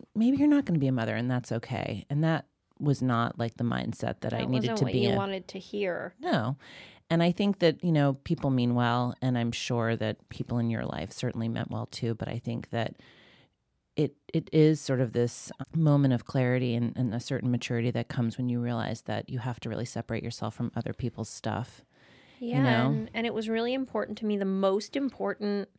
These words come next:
Speaker 2: quality in friends for me, besides, you know, them being funny and great and whatever, is, like, my friends who let me grieve after my hysterectomy, or who understood that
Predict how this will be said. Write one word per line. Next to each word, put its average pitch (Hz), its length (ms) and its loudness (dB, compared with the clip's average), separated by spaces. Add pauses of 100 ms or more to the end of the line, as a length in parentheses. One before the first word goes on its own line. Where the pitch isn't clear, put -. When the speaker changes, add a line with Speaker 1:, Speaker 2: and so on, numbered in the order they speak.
(220)
Speaker 2:
quality 226 920 0
in 196 160 0
friends 175 520 -4
for 262 200 -6
me, 285 500 -8 (580)
besides, 185 380 0
you 175 80 -6
know, 170 140 -6
them 170 180 -4
being 175 160 -4
funny 214 320 -2
and 190 100 -4
great 240 200 0
and - 60 -8
whatever, 190 300 2
is, 185 160 0
like, 202 320 -6
my 202 220 0
friends 214 640 0
who 208 420 -2
let - 240 2
me 175 400 -2 (760)
grieve 226 600 -2 (160)
after 185 300 0
my 190 120 0
hysterectomy, 196 680 -2 (120)
or 311 260 6
who 240 160 0
understood 220 580 0
that - 240 4